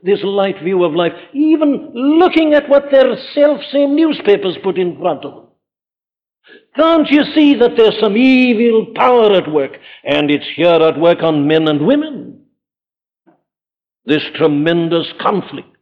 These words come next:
And indeed, we mustn't stop merely at describing the conflict in general.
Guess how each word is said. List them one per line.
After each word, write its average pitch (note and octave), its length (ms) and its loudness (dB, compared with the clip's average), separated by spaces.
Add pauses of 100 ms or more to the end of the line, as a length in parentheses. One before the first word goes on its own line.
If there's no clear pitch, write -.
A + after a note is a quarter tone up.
(2000)
And D#3 300 0
indeed, D#3 400 -2
we D#3 160 0
mustn't E3 320 -4
stop E3 260 -2
merely E3+ 400 0
at D#3 120 0
describing D#3 640 -4
the C#3 80 -4
conflict D3+ 540 -8
in C3 220 -6
general. G#3 560 -2